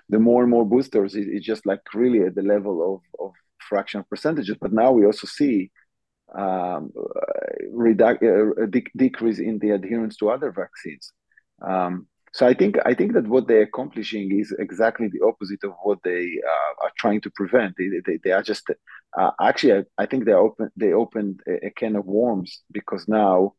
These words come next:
people are asking questions about all vaccines, because they, once you saw a bad example, I can tell you personally, I, I never doubted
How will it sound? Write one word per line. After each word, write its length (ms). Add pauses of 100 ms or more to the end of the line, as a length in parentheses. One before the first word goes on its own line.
(720)
people 240
are 120
asking 260
questions 340
about 220
all 160
vaccines, 580
because 260
they, 140
once 280
you 60
saw 200
a 80
bad 240
example, 520
I 100
can 180
tell 120
you 300 (260)
personally, 460
I, 260 (1300)
I 120
never 400
doubted 480